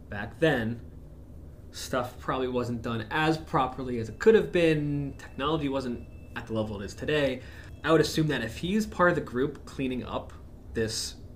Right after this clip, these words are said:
radioactive leak, he's gonna become in contact with radioactivity. He's gonna come, he's gonna have radiation on him. And remember, the sweater that was wrapped around Dubnina's feet,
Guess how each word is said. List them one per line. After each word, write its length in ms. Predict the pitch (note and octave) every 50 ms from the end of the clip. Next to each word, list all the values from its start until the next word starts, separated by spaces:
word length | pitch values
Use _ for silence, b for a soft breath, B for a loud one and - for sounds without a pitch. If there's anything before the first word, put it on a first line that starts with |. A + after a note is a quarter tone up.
| - - - - - - - -
radioactive 720 | - A#2+ A#2+ B2 C3 C3+ C#3 C3 B2 B2 C#3+ - - A2 G2+
leak, 340 | G#2 B2 D#3 G3 - - - B B B B B B B B B B B B B B B B B B B -
he's 240 | - - C#3+ C3 -
gonna 140 | D#3 C#3+ C3
become 280 | B2+ A#2 - C#3+ C3
in 80 | A#2+ A2+
contact 600 | A2+ - A#2+ A2 G#2+ A2 A#2+ F#2 F2 - - -
with 400 | A#2 G2+ F2+ - - - - - - - - - - - - -
radioactivity. 600 | - A2+ G#2+ G#2 G2+ F#2+ F2+ - - G2 E2 F#2+
He's 140 | G#2+ A#2+ A2+
gonna 140 | - B2 A2+
come, 440 | A#2 - C3+ B2 A#2 A2 G#2+ G#2+ - - - - - - - -
he's 240 | - - B2+ C3 B2
gonna 200 | - C3 B2 A2+
have 640 | A2 - B2 C#3+ D3 C3 A#2+ A2+ A#2 A2+ - - - - - - - - - - - - -
radiation 560 | C3+ D3 C#3 A2+ A#2 B2+ D#3+ D#3+ - D#3 -
on 140 | D2+ D2+ C#2+
him. 100 | - - - - - - - - - -
And 100 | - C3+
remember, 240 | C3+ D#3 D#3 D3
the 100 | B2 B2+
sweater 300 | - - - D#3+ E3+ F3
that 120 | E3 C#3 B2
was 160 | C3 A#2+ A2+
wrapped 260 | B2+ B2+ C3 C3 -
around 260 | C#3 C3 B2 A#2+ A#2
Dubnina's 440 | - - B2+ B2 A#2+ G#2+ G2 - -
feet, 400 | - - A3 G#3+ C#3+ A2+ - -